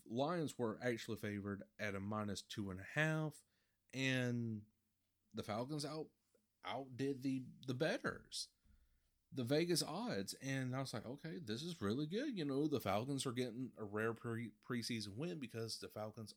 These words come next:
are not a preseason team. And for us to get a win like that, that is, that is very promising. Without getting, like, too overly hyped and saying, "Oh my God, Super Bowl, here we come."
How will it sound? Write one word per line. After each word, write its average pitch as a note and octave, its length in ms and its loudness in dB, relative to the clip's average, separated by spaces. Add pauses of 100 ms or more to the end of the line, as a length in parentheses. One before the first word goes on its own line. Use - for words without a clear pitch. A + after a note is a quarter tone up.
are G2+ 120 -10
not G2+ 220 -8
a G#2 120 -8 (120)
preseason F#2 500 -6
team. F#3 380 0 (720)
And A2+ 100 -6
for B2+ 140 0
us B2 80 0
to A2+ 100 -6
get A#2+ 140 4
a A2 40 4
win A#2+ 300 4
like D3+ 200 0
that, D3+ 280 0
that G#2+ 220 2
is, A#2+ 260 2 (140)
that F#2+ 160 4
is F#2+ 100 -2
very A2+ 240 2
promising. D#3 520 2 (520)
Without G#2 380 0
getting, F#2 400 -2
like, F2+ 160 -2 (100)
too G2 300 -4
overly F2 320 -2 (220)
hyped C#3 540 6 (680)
and A2 100 -2
saying, A2 300 2
"Oh G#3+ 140 2
my C#4+ 100 4
God, D4 240 0
Super E4+ 320 8
Bowl, D4+ 300 4
here F4 180 8
we F4+ 160 2
come." D#4 500 -4